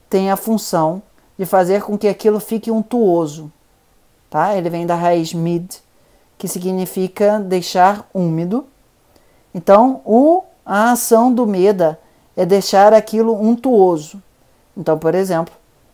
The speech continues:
num carro, quando você pega e passa um, um,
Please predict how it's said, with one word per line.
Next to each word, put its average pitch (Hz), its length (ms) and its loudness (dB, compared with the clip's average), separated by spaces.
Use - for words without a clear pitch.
num 185 160 -4
carro, 170 500 2
quando 185 260 -2
você 185 240 -2
pega 190 540 2
e 180 80 -6
passa 185 520 2
um, 170 840 -4
um, 147 720 -6